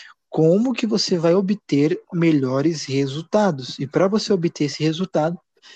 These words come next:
tem que ter um melhor custo, tem que ter uma melhor conveniência, tem que saber informar e vender e se comunicar através da comunicação, e você tem que ter como foco o cliente.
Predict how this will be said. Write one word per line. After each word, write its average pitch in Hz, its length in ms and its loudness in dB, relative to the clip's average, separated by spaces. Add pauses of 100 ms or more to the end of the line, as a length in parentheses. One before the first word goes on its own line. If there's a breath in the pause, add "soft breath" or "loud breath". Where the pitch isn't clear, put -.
(160 loud breath)
tem 208 160 2
que - 120 -10
ter 196 100 0
um 180 60 2
melhor 156 340 2
custo, - 440 -2 (340 loud breath)
tem 196 160 0
que - 80 -10
ter - 80 -2
uma 160 180 0
melhor 143 460 0
conveniência, 165 840 -2 (680 soft breath)
tem 202 140 2
que 214 320 -4
saber 160 720 2 (100)
informar 160 760 2
e 151 80 2
vender 139 640 -2 (340 soft breath)
e 147 120 -2
se - 200 -4
comunicar 156 840 -2
através 131 420 -4
da 127 120 -6
comunicação, 147 720 -6 (420 loud breath)
e 247 180 -2 (560)
você 185 380 0
tem 190 200 -4
que - 80 -18
ter 196 120 -4
como 190 240 -2
foco - 600 -4
o 175 120 0
cliente. 131 580 -4